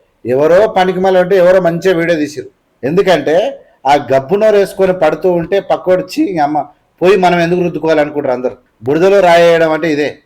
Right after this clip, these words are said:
వాళ్ళు ఏదో వచ్చి సీటు దూరం పోతే ముసలోళ్ళు కూర్చురు, "పోతే పోయింది, మీరు కూర్చోడం నా చున్నీ వేసిన కదా, మా పిల్లలు కూర్చోబెట్టుకోరు" అని చెప్పొచ్చు. లేదంటే, "కొంచెం జరగండి, అడ్జస్ట్‌మెంట్ చేసుకో", మీద పోయి కూర్చుంటున్నారు. ఇట్లాంటి గయాలు నోరు వేసుకొని మీద పడితే ఏంది ఇది?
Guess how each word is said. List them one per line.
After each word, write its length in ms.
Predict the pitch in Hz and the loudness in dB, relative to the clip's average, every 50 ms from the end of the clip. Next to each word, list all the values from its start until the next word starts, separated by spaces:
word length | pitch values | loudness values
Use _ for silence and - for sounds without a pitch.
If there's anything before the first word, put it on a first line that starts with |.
| - | -6
వాళ్ళు 300 | 107 120 135 160 180 180 | -2 0 2 4 4 4
ఏదో 200 | 180 185 202 190 | 4 4 4 2
వచ్చి 180 | 180 180 185 185 | 2 0 -2 -6
సీటు 220 | 165 170 175 165 | -4 -4 -6 -4
దూరం 240 | 160 160 165 160 160 | -4 -2 0 0 0
పోతే 160 | 156 151 160 | 0 0 -2
ముసలోళ్ళు 420 | 170 156 147 143 156 151 151 156 160 | -2 -4 -4 -6 -2 -2 -2 -2 -2
కూర్చురు, 380 | 156 147 131 135 123 104 98 _ _ _ _ _ _ _ _ _ _ _ - 202 | -2 -4 -4 -6 -8 -10 -10 _ _ _ _ _ _ _ _ _ _ _ -12 -10
"పోతే 280 | 180 175 202 208 196 202 | -4 -2 -2 0 2 2
పోయింది, 280 | 196 190 190 185 185 | 2 2 2 0 0
మీరు 160 | 180 180 175 160 | -2 -2 -2 -2
కూర్చోడం 380 | 160 170 160 170 170 170 165 | -2 -4 -4 -2 -4 -2 -2
నా 80 | 156 151 | -2 -4
చున్నీ 300 | 151 151 151 147 151 156 | -4 -4 -6 -6 -4 -4
వేసిన 220 | 151 147 143 143 131 131 | -4 -6 -6 -6 -4 -4
కదా, 180 | 135 151 165 _ _ _ _ _ - | -4 -4 -6 _ _ _ _ _ -6
మా 80 | 151 156 | -4 -4
పిల్లలు 320 | 156 - 175 170 185 185 | -4 -2 -2 -2 0 0
కూర్చోబెట్టుకోరు" 640 | 180 160 165 151 156 160 147 143 139 135 147 139 135 | 0 -2 -4 -2 -2 0 0 -2 -2 -2 -4 0 0
అని 160 | 135 139 151 | 0 0 0
చెప్పొచ్చు. 380 | 143 139 - 113 110 - - - _ _ _ _ _ _ _ _ _ _ _ _ - | -4 -4 -4 -8 -8 -8 -12 -20 _ _ _ _ _ _ _ _ _ _ _ _ -2
లేదంటే, 260 | 127 160 190 190 190 | 0 2 4 4 2
"కొంచెం 280 | 196 185 190 185 185 170 | 2 0 2 0 0 0
జరగండి, 380 | 147 160 160 175 190 185 180 170 | 2 2 2 2 2 2 2 2
అడ్జస్ట్‌మెంట్ 480 | 156 - 170 170 135 151 160 156 151 | 0 2 0 -6 -4 -4 -4 -2 -2
చేసుకో", 200 | 151 139 127 139 | -2 -2 -2 -4
మీద 220 | 139 156 185 202 190 | -6 -2 0 2 2
పోయి 160 | 180 175 170 | 2 0 -2
కూర్చుంటున్నారు. 500 | 170 160 147 139 135 131 123 104 87 - - _ _ _ _ _ _ - - | -4 -14 -18 -18 -20 -16 -12 -12 -12 -14 -16 _ _ _ _ _ _ -16 -14
ఇట్లాంటి 480 | 120 117 - 214 226 226 202 220 220 | -12 -4 0 2 2 2 4 2 0
గయాలు 440 | 190 139 147 143 147 165 190 196 202 | 0 2 2 4 4 4 4 4 2
నోరు 200 | 190 190 185 180 | 2 2 2 2
వేసుకొని 360 | 175 170 175 - 180 175 170 | 2 0 -2 -2 -4 -2 -2
మీద 200 | 165 160 160 165 | -2 -2 0 0
పడితే 340 | 165 160 156 151 143 143 151 139 120 | 2 0 0 -2 -2 -4 -4 -4 -2
ఏంది 240 | 117 123 135 147 165 | -2 -4 -4 -2 -4
ఇది? 200 | 175 180 190 196 | -4 -4 -4 -6